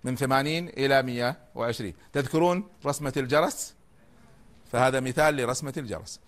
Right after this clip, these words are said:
طيب، نأخذ الدرجات العالية. من مية وعشرين لمية وثلاثين قلنا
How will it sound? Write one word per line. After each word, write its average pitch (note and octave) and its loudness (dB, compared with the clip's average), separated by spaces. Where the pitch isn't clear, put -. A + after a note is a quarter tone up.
طيب، A#2+ 0
نأخذ F#3+ 2
الدرجات D#3 4
العالية. F3+ 6
من G3+ -2
مية A#3+ 4
وعشرين A3+ 4
لمية A#3 2
وثلاثين A3+ 4
قلنا G#3 0